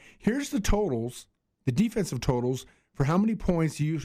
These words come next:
U S C's given up in the last five games. Fifty-two, forty-nine, thirty-four,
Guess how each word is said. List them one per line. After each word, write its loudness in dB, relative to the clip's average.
U 2
S -4
C's -4
given 0
up -2
in 2
the 0
last 0
five 0
games. -2
Fifty-two, 0
forty-nine, 0
thirty-four, 0